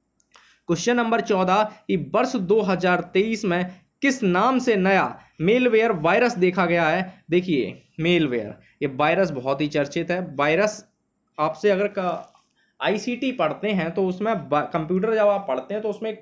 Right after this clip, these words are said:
वायरस का टॉपिक आता है, एक एंटीवायरस का टॉपिक आता है। उन्हीं में आपने पढ़ा होगा कि मेलवेयर वायरस जो अभी हाल ही में दो हज़ार तेईस में एक और रूप में देखा गया है, इसका नाम है, क्या रखा गया? रैकून स्टीलर। याद रखिएगा इसका जो मेलवेयर है, आपसे क्वेश्चन पूछा जा सकता है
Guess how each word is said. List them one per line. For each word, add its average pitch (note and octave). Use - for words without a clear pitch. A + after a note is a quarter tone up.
वायरस G3
का A3
टॉपिक D#3+
आता D3+
है, G3
एक G3+
एंटीवायरस F#3
का D#3+
टॉपिक D3
आता C#3+
है। F#3
उन्हीं E3+
में G3
आपने E3+
पढ़ा C#3+
होगा E3
कि A#3
मेलवेयर G#3+
वायरस B2
जो F3+
अभी G3
हाल A3
ही A#3+
में A3+
दो G#3
हज़ार A3
तेईस A#3
में A#3
एक -
और B3
रूप G#3+
में A3
देखा F#3+
गया E3
है, G#3
इसका F#3
नाम G#3
है, D#3
क्या G#3
रखा G#3
गया? G#3+
रैकून F#3+
स्टीलर। C3+
याद F#3+
रखिएगा G#3+
इसका G#3
जो G#3
मेलवेयर G3+
है, G#3
आपसे G#3
क्वेश्चन C4
पूछा A3
जा G3
सकता F#3
है G3